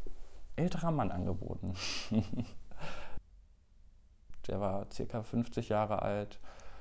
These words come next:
Er, ähm, hatte viel Geld und war offensichtlich verliebt in mich.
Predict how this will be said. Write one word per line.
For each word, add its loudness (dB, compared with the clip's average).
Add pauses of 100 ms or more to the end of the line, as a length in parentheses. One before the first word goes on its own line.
(500)
Er, 6
ähm, -2 (240)
hatte 0 (140)
viel 0
Geld -2 (800)
und 2 (1400)
war 6
offensichtlich -2
verliebt 0
in -2
mich. -4